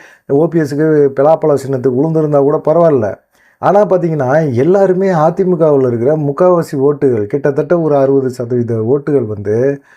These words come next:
ஓ பி எஸ்க்கு போய் விழுந்திருக்கு. அது எப்படி அப்படிங்கிற ஒரு கொஸ்டின் மார்க்கை கேட்டு ரொம்ப அப்செட் ஆயிட்டார். வாக்கு சதவீதம் எங்க போய் கேட்டாலுமே, அ தி மு க நிறைய பேர் சொல்றது என்னன்னா, "ம், பலாப்பழ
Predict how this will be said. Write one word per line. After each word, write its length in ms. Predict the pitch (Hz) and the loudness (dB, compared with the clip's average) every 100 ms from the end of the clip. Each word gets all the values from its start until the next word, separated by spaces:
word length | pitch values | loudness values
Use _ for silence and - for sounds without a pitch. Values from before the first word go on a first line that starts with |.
| _ _ | _ _
ஓ 200 | 151 208 | -2 0
பி 120 | 196 | 0
எஸ்க்கு 280 | 202 175 156 | -2 -2 -2
போய் 140 | 156 | 0
விழுந்திருக்கு. 460 | 147 143 139 131 139 | 0 0 0 0 0
அது 260 | 170 143 147 | 0 0 0
எப்படி 300 | 165 180 123 82 _ _ _ _ _ | 0 -2 -4 -8 _ _ _ _ _
அப்படிங்கிற 340 | 143 156 170 165 | -2 0 0 0
ஒரு 120 | 147 | 0
கொஸ்டின் 380 | 143 143 175 156 | 0 -2 -2 -2
மார்க்கை 380 | 160 135 131 156 - - - _ | 0 0 -2 -4 -8 -20 -20 _
கேட்டு 340 | - 185 185 | -2 0 0
ரொம்ப 240 | 147 170 196 | 0 0 2
அப்செட் 320 | 180 151 202 175 | 2 0 0 0
ஆயிட்டார். 340 | 156 131 123 | 0 0 0
வாக்கு 300 | 131 160 175 | 2 2 0
சதவீதம் 480 | 156 156 156 151 156 | 0 2 2 0 0
எங்க 280 | 139 160 175 | 0 0 -2
போய் 160 | 165 | -2
கேட்டாலுமே, 600 | 151 143 143 143 143 170 170 - _ - | -2 0 0 0 0 -4 -6 -16 _ -2
அ 120 | 165 | 0
தி 100 | 180 | 0
மு 80 | 165 | 0
க 200 | 156 156 | -2 0
நிறைய 380 | 147 160 185 | 2 2 2
பேர் 200 | 175 180 | 2 0
சொல்றது 480 | 160 160 139 135 139 | 0 -2 -2 0 0
என்னன்னா, 300 | 135 131 160 156 120 113 107 107 | -2 -2 -2 0 -2 -6 -10 -12
"ம், 420 | 143 151 139 120 95 _ 143 | -6 -4 -4 -4 -8 _ -2
பலாப்பழ 320 | 147 139 | 0 0